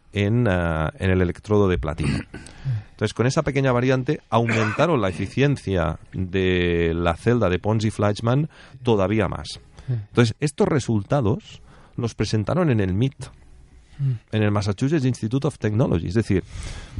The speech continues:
Speaker 1: una de las empresas tecnológicas más importantes del mundo presenta resultados sobre fusión fría hechos durante siete años en Toyota, en la sede central de Toyota, que es una de las
Speaker 2: Mm.
Speaker 1: principales empresas japonesas de, de tecnología.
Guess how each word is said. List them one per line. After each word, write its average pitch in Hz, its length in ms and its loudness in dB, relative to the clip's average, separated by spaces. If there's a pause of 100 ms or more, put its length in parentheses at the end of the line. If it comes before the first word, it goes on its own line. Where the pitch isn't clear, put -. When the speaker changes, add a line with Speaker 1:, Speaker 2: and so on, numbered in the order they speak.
(140)
Speaker 1:
una 185 180 0
de 165 80 0
las 127 140 0
empresas 120 420 -2
tecnológicas 104 600 0
más 117 280 0
importantes 101 500 0
del 87 140 2
mundo 87 340 0 (340)
presenta 160 440 0
resultados 101 760 0
sobre 107 300 2
fusión 120 420 0
fría 107 420 0
hechos 117 300 0
durante 101 360 0
siete 139 360 0
años 92 420 -4 (420)
en 117 160 4
Toyota, 104 480 0
en 95 100 -2
la 92 100 0
sede 107 240 4
central 95 360 0
de 87 80 2
Toyota, 87 400 0
que 95 80 -2
es 87 60 -2
una 85 140 0
de 80 80 4
las 82 120 0
Speaker 2:
Mm. 120 40 -8
Speaker 1:
principales 104 500 0
empresas 85 540 -2 (280)
japonesas 90 640 -2
de, 82 200 0
de 92 200 0
tecnología. 90 640 2